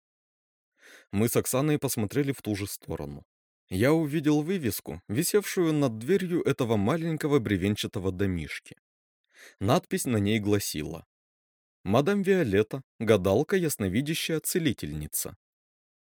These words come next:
Чуть ниже висела табличка с каким-то текстом. Я с сестрой сделал шаг к дому, чтобы прочитать, что на ней написано. Текст был такого содержания:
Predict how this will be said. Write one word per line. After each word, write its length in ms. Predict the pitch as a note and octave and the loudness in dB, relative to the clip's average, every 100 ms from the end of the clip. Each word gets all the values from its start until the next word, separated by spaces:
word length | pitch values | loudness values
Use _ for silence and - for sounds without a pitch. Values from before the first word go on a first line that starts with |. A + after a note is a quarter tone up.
| _ _ - - - | _ _ -20 -18 -4
Чуть 240 | C3 - | -2 0
ниже 300 | A2+ E3+ D3+ | 0 0 0
висела 440 | G#2+ - D#3 D3+ | -2 -2 2 2
табличка 500 | C3+ A2 D3+ F#3 - | 0 -2 -2 -2 -2
с 60 | D#3+ | -2
каким-то 440 | D3 - F3 - | -2 -4 -6 -6
текстом. 640 | E3+ - - - - D2+ - _ _ _ _ _ - - | -10 -10 -12 -10 -10 -14 -16 _ _ _ _ _ -20 -4
Я 220 | G2 B2 | 4 4
с 60 | - | 4
сестрой 440 | C3+ - C#3+ C3 | -2 -2 0 0
сделал 360 | F2+ A2+ A#2+ G#2 | 0 2 2 2
шаг 240 | - G#2 | 0 -2
к 200 | F2+ F2+ | -2 -6
дому, 260 | G2+ E3+ D#3+ | -2 0 -2
чтобы 340 | - D3 C#3+ | -2 -2 -2
прочитать, 600 | - C3+ - - G3 F3 | -4 -4 -4 -4 -2 -2
что 240 | - - F3 | -4 -4 -2
на 100 | D#3 | 0
ней 180 | D3+ | 0
написано. 720 | C#3+ C#3+ - D#2 - D#2+ D#2 _ _ _ _ _ - - - | -2 -4 -6 -8 -8 -12 -16 _ _ _ _ _ -20 -16 0
Текст 320 | E3 D#3 - | 0 0 -6
был 260 | A2+ D#3+ | -2 0
такого 340 | D3+ D#3+ D#3 C#3 | 0 0 0 0
содержания: 840 | - B2 B2 - E2 D2 C#2+ - | -2 -2 -2 -2 -4 -4 -8 -12